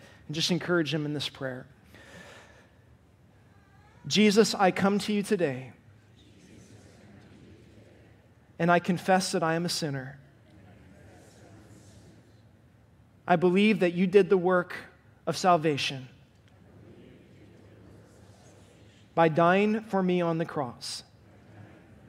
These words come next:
and rising from the dead. I place my future into your hands and ask you to forgive me of my sin.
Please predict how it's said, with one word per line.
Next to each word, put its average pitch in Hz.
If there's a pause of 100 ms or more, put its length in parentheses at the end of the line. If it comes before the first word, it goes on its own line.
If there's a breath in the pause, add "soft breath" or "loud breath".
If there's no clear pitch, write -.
(1080)
and 165
rising 170
from 180
the 185
dead. 131 (2000 soft breath)
I 175
place 208
my 190
future 185
into 170
your 180
hands 135 (2500)
and 165
ask 170
you 185
to 175
forgive 170
me 170
of 160
my 165
sin. 127